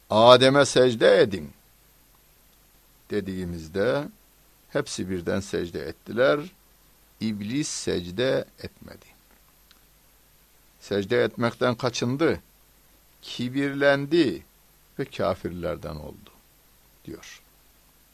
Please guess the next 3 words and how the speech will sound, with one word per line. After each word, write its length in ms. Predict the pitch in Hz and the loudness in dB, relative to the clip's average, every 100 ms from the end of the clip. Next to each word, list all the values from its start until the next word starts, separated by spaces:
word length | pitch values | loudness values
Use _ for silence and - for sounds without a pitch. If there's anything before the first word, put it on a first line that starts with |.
| _ _ _ _ _ _ _ _ _ _ | _ _ _ _ _ _ _ _ _ _
Şimdi 380 | - 151 175 151 | -14 -8 -6 -6
kafir 680 | - - 117 - 151 143 110 - - | -2 0 2 0 -4 -4 -6 -10 -4
olması 920 | 101 101 98 98 95 - 160 190 | -2 0 0 0 -2 -2 0 0